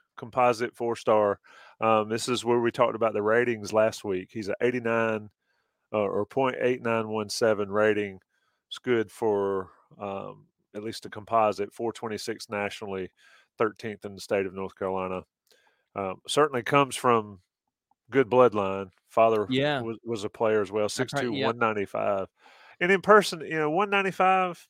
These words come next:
Speaker 1: mm, maybe aspirational, as, as Jason Staples, um, says, but certainly is a, is physically imposing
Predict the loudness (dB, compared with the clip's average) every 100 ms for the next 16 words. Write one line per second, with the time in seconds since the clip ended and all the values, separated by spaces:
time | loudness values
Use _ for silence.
0 | _ -20 -20 -20 _ _ _ _ _ _
1 | _ -6 -2 0 -2 2 0 2 0 2
2 | 2 -2 -8 -6 -6 -6 -8 -10 -8 -8
3 | -12 -18 -4 0 0 -4 -8 0 0 0
4 | -8 -10 -14 -20 _ _ _ _ _ 0
5 | 0 2 4 4 2 -2 2 2 2 -4
6 | -2 -2 -2 -6 -6 -4 -4 -4 -2 -2
7 | -2 -2 0 -2 -6 -6